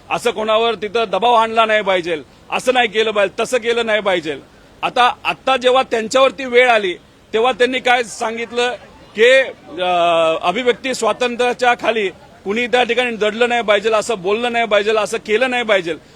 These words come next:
म्हणजे देवेंद्र फडणवीस साहेबांची सुद्धा दुटप्पी भूमिका आधी आणि आत्ता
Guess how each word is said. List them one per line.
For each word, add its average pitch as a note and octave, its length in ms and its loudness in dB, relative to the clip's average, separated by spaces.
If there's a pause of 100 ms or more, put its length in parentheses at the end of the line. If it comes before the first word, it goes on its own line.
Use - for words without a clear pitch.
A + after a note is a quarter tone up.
(140)
म्हणजे G#3 260 2
देवेंद्र A3 400 0
फडणवीस A#3 360 -4
साहेबांची A3+ 440 0
सुद्धा A3 280 0
दुटप्पी A3+ 460 -6
भूमिका G3+ 520 -4 (340)
आधी G3+ 400 -2 (140)
आणि B3 160 -4
आत्ता A3 480 -2